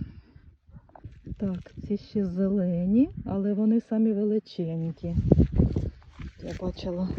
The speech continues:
менше, але вся вже помаранчева лежить ось. Я думаю, о, вона навіть сама вже відвалилася. М, пахне обалденно.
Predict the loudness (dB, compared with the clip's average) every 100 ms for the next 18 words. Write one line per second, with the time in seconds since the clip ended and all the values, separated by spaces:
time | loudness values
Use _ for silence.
0 | -8 -10 -12 -14 -4 2 6 8 8 4
1 | 2 -4 0 2 4 2 2 0 2 0
2 | 0 2 6 6 6 4 4 2 2 0
3 | 2 2 0 0 -2 -4 -8 -10 -12 -20
4 | -20 -20 -20 -20 -20 -8 -4 0 0 0
5 | 6 8 8 8 6 6 4 4 2 4
6 | 4 2 2 2 2 2 2 0 -4 -8
7 | -12 -16 -20 -20 -20 -20 -20 _ 8 8
8 | 6 2 2 2 2 4 2 4 4 4
9 | 6 6 8 4 2 4 6 4 4 4
10 | 4 4 4 2 0